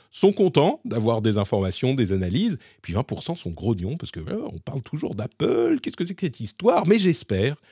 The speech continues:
que nous allons apporter ce petit supplément d'analyse et, euh, de sérieux qui va faire que vous allez en tirer quelque chose, même si vous n'êtes pas forcément un client de la marque. À noter, avant qu'on se lance dans les discussions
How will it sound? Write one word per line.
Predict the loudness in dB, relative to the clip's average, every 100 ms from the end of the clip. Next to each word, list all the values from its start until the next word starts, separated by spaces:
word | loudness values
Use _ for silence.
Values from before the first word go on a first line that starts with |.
| _ _ _
que | 0
nous | 2 2 4
allons | 4 4 2
apporter | 2 -2 0 2 2 2 -8 -12
ce | 0 0
petit | 2 0 -2 -6
supplément | -4 -6 -4 0 0 0
d'analyse | 2 4 4 2 2 0 0 -2 -4 0
et, | 2 4 2
euh, | 2 2
de | 2 -2
sérieux | 0 0 0 0 -2 -4 -16 -12
qui | -6
va | -6
faire | -4 -4 -4 -2
que | -2 -2 -4
vous | -6 -2
allez | 2 2
en | 0
tirer | -2 -2 -2
quelque | -2 -2 -4
chose, | -2 -2
même | -2 -4
si | -6
vous | -6
n'êtes | -6 -6
pas | -6
forcément | -8 -10 -8 -4 -4
un |
client | -4 -2 0 0
de |
la | 0
marque. | 2 2 2 -20 -20 -20 _ 2
À | 4
noter, | 6 4 4 2 2 2
avant | 2 2
qu'on | 0 -2
se | 0 2
lance | 2 0 2
dans | 2
les | 4 0
discussions | -4 -4 -6 -4 0 0